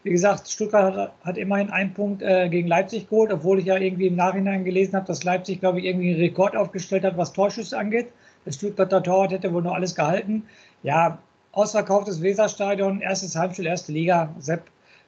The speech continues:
wir haben ja gesagt, oder ich habe selber für mich entschieden, dass ich jetzt positiver denken muss. Also ich tippe auf jeden Fall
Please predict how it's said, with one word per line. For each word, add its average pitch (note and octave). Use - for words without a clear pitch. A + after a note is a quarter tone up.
wir F3
haben A3+
ja A3
gesagt, F#3+
oder F#3+
ich G3
habe G3+
selber G3
für F#3
mich F#3+
entschieden, F#3+
dass F3
ich D#3+
jetzt F3
positiver F#3+
denken F#3
muss. F#3
Also E3
ich D#3
tippe G#3
auf F3+
jeden F#3
Fall F3